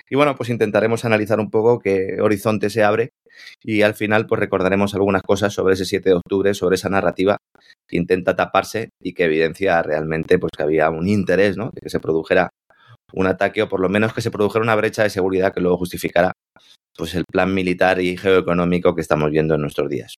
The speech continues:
Un programa duro, pero un programa yo creo necesario y espero que les ayude a nuestros amigos a entender un poco mejor lo que está pasando, huyendo de maniqueísmos y no centrando la cosa en una cuestión religiosa, porque aquí está muy claro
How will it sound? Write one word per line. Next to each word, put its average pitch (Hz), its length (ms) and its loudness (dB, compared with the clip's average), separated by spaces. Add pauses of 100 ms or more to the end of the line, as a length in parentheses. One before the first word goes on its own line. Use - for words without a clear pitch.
(100)
Un 135 160 0
programa 113 340 2
duro, 139 260 2
pero 117 160 0
un 110 80 -2
programa 104 360 0
yo 98 100 2
creo 101 160 0
necesario 110 480 2 (460)
y 95 60 -6
espero 107 280 2
que 101 80 -2
les 95 160 -2
ayude 101 160 2
a 98 40 4
nuestros 98 260 -4
amigos 101 260 2
a 110 60 -2
entender 95 320 2
un 104 100 -2
poco 104 180 0
mejor 101 300 0
lo 98 140 2
que 92 40 -4
está 98 160 0
pasando, 98 440 -2 (440)
huyendo 120 440 0
de 131 80 2
maniqueísmos 117 800 0 (100)
y 107 140 0
no 120 160 2
centrando 135 420 0
la 110 140 2
cosa 127 220 0
en 117 80 -2
una 113 120 0
cuestión 107 300 4
religiosa, 101 500 0
porque 90 200 0
aquí 104 200 -4 (580)
está 95 260 0
muy 104 180 0
claro 104 280 0